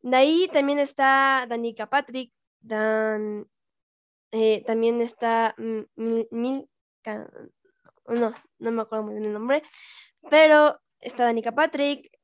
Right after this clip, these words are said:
también están los pilotos de Fórmula uno que también admiro, que es Richardo, es Be-, Verstappen, también está Hamilton. Literalmente yo admiro a todos. A Itsunoda, a pes-, eh, que es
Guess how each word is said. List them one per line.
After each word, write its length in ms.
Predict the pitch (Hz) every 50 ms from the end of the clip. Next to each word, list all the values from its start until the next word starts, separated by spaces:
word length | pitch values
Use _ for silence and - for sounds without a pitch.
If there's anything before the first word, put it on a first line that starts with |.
| _ _
también 300 | 240 233 240 240 240 247
están 500 | 240 240 240 254 247 247 247 247 226 240
los 120 | 247 233
pilotos 260 | - 262 269 269 294 285
de 60 | 269
Fórmula 320 | 269 269 262 262 262 254 247
uno 180 | 262 311 330
que 80 | 277 254
también 200 | 233 220 220 214
admiro, 460 | 214 220 254 311 320 294 285 294 302 _ _ _ _ _ _
que 80 | _ 226
es 140 | 220 - -
Richardo, 1080 | - 208 214 220 220 220 226 - 240 247 269 285 277 247 254 254 254 254 254 240 - - -
es 300 | 208 214 - _ _ _ _ _ _ _ _
Be-, 320 | - 202 196 233 226 - - -
Verstappen, 1000 | 208 226 214 214 - - 285 294 294 294 _ 262 262 254 254 254 254 254 254 254 - _ _ - - - _ _ _ _ -
también 300 | - 226 233 233 233 233
está 960 | 233 226 220 220 - - 240 233 233 233 226 226 226 226 220 220 220 208 196 - - - -
Hamilton. 840 | 247 285 302 311 294 285 269 233 233 262 254 247 247 233 202 254 277
Literalmente 600 | 269 359 381 392 403 381 403 403 392 392 330 302
yo 80 | 311
admiro 260 | 320 311 311 330 320 294
a 80 | 277
todos. 580 | 330 277 285 302 302 269 254 - - - _ _ _ _ _ _ - 440 415 370 320 - - _ _ _ _ _ _
A 160 | 254 240 247
Itsunoda, 920 | 233 - - 254 254 214 - 254 247 262 285 311 320 311 302 294 294 -
a 100 | 254 233
pes-, 260 | - 247 247 262 _ _ _ _ _
eh, 380 | 240 240 233 233 226 226 220 220
que 200 | - 233 233 240
es 200 | 240 247 - _